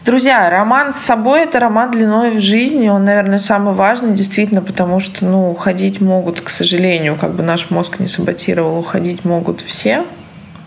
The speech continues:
а нам с вами оставаться и жить. И это того стоит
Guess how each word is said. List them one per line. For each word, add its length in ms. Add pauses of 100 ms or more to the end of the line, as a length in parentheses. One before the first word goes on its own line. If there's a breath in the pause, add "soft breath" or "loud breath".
(140)
а 80
нам 340
с 120
вами 340 (400)
оставаться 600
и 120
жить. 480 (180)
И 760 (2000)
это 200
того 240
стоит 520